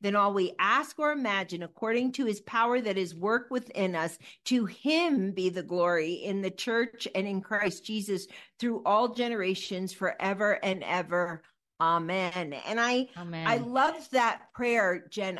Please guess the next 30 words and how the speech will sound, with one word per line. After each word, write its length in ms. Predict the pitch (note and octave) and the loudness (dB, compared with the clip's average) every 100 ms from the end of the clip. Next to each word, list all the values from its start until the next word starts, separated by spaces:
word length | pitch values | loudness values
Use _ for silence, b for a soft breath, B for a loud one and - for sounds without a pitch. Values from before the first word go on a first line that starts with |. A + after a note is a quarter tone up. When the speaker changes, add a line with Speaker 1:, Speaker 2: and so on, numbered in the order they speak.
| - | -2
Speaker 1:
I 140 | F3+ | -4
pray 380 | G3+ - B3+ C#4 | -4 -4 -2 0
it 80 | C#4+ | 0
over 260 | B3 A#3+ | 0 0
myself. 640 | A3 F3+ E3+ - A3 A3+ | -2 -2 -4 0 0 2
I 100 | F3+ | -2
pray 280 | E3+ - G#3 | -2 -4 -2
it 40 | G3 | 0
over 240 | G3+ G3 | -2 -2
my 200 | E3 D#3 | -4 -2
husband. 420 | F3 G#3 G3+ G#3+ G3 | 0 0 0 -4 -2
I 60 | |
pray 300 | D#3+ - G#3 | -4 -4 -2
it 80 | F#3+ | -2
over 180 | G3+ G#3+ | -2 -2
my 160 | E3+ D#3 - | -4 -4 -4
kids. 320 | B3+ A#3 A#3 B B | 0 0 -2 B B
And 160 | - A#3 | -2 0
I 80 | A#3+ | 0
pray 260 | A#3+ B3+ | 0 2
it 60 | B3+ | 4
over 200 | B3+ B3 | 2 2
each 240 | - B3+ C#4 | -2 -4 -4
of 80 | B3+ | -2
my 160 | A#3+ | -2
grandkids, 920 | A3 G#3 A3 C4+ C4+ A#3+ E3+ C#3 - | 0 -2 0 -2 -2 0 0 -2 -10
because 680 | - A3+ - C4+ B3 A#3+ A#3+ - | -8 -8 -6 0 2 0 -2 -10
we 320 | A3+ C4 G#3 - | -4 -4 -4 -12
pray 840 | - D4 D4+ D4+ A3+ A3 G3+ - _ | -8 -2 2 2 2 0 -2 -20 _
that 380 | F3 A3+ G#3 | -2 0 0